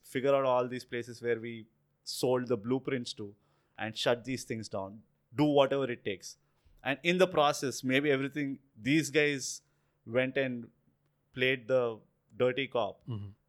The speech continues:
Speaker 1: and, you know, may, might have had to do forcibly.
Speaker 2: Yeah. I mean,
Speaker 1: Right?
Speaker 2: that's an interesting take. Um, and this, coming to the story of Babel now,
Speaker 1: Yeah.
Speaker 2: the Tower of Babel.
Speaker 1: Yeah, thanks for,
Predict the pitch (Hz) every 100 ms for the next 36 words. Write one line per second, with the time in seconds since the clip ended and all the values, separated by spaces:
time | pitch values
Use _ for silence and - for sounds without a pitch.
0 | - 110 110 104 _ _ - 107 107 110
1 | 117 _ _ _ _ _ _ _ _ _
2 | - 123 147 147 - 127 147 - 151 139
3 | 131 131 131 147 123 123 127 - 147 147
4 | 139 98 92 _ _ _ 123 123 127 -
5 | _ _ 123 131 143 - 160 135 147 -
6 | 123 104 104 92 - _ _ 113 107 104
7 | 104 98 _ _ _ _ _ _ _ _
8 | _ _ _ _ _ - 127 123 120 -
9 | 120 143 160 - - _ _ _ _ -
10 | 170 175 165 143 - 139 127 107 113 104
11 | 92 90 120 117 - - 117 113 101 107
12 | 104 113 107 - 131 147 - 127